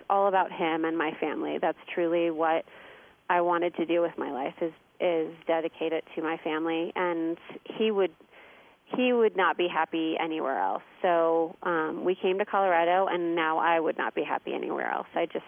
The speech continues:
feel like it's where we were meant to be, and it's a great place to raise kids and, um, really, truly immerse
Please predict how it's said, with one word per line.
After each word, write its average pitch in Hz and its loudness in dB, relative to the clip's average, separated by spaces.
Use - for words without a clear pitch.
feel 151 0
like 160 0
it's 165 -2
where 160 0
we 160 -2
were 156 -4
meant - -4
to 160 -6
be, 160 -4
and 156 -2
it's - -10
a 160 -6
great - -4
place 160 -4
to 165 -4
raise 156 -2
kids 160 -2
and, 147 -6
um, 165 -6
really, 160 -2
truly 160 -2
immerse 160 -4